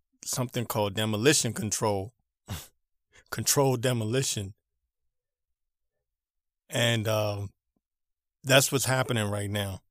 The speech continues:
in the U S. So Poopy Pants Biden was put into office to take the blame for everything.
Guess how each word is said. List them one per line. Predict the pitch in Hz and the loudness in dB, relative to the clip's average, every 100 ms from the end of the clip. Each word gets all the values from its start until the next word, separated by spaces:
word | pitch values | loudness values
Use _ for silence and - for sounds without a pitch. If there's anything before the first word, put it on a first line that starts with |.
| _ _ _ _ - | _ _ _ _ -10
in | 120 | -4
the | 104 | -4
U | 98 104 | -2 2
S. | 120 95 - | 2 0 -6
So | - - 113 104 - _ - | -8 -4 -2 -2 -8 _ 2
Poopy | 175 170 | 4 4
Pants | 147 139 127 104 | 2 2 2 4
Biden | 117 123 120 | 4 4 2
was | 104 | -2
put | - 123 113 | 0 0 2
into | 120 117 104 - | 0 0 0 -4
office | - 120 117 - 113 104 - - _ _ _ | 2 4 4 2 -8 -10 -12 -16 _ _ _
to | - | -6
take | 110 123 104 | 0 0 0
the | 151 | 0
blame | 127 151 143 | 2 4 2
for | - | 0
everything. | 107 95 - - 104 | -2 -4 -6 -6 -8